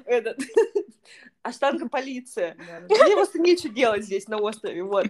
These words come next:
Speaker 1: И, короче, этот, ам, и вопрос-то, что сейчас там есть, как бы, сильные преподаватели, но тоже все, все, блин, как-то вс-, все как-то сложно, с какими-то сложностями. Вот прям шалы такой. Вот,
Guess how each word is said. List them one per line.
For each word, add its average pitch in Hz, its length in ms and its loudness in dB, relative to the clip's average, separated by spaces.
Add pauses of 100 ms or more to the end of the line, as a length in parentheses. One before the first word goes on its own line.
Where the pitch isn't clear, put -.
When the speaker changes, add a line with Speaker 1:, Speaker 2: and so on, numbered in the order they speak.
(160)
Speaker 1:
И, 254 160 -6
короче, 320 480 0
этот, 185 340 0
ам, 196 680 -2 (160)
и 247 60 -10
вопрос-то, 403 680 2
что 262 180 -16
сейчас 339 440 -6
там 320 280 -6 (320)
есть, 403 360 -2
как 339 160 -8
бы, 320 100 -4
сильные 339 420 -2
преподаватели, 226 1000 -6 (520)
но 254 120 -10
тоже 320 360 -4
все, 330 260 -4
все, - 340 -8
блин, 339 260 -4
как-то 339 320 -4
вс-, - 460 -16
все 330 240 -4
как-то 359 320 -4
сложно, 294 600 2
с 220 60 -10
какими-то 277 440 -6
сложностями. 247 880 -6
Вот 202 140 -4
прям 247 200 -2
шалы 254 480 4
такой. 202 520 -6
Вот, - 840 -18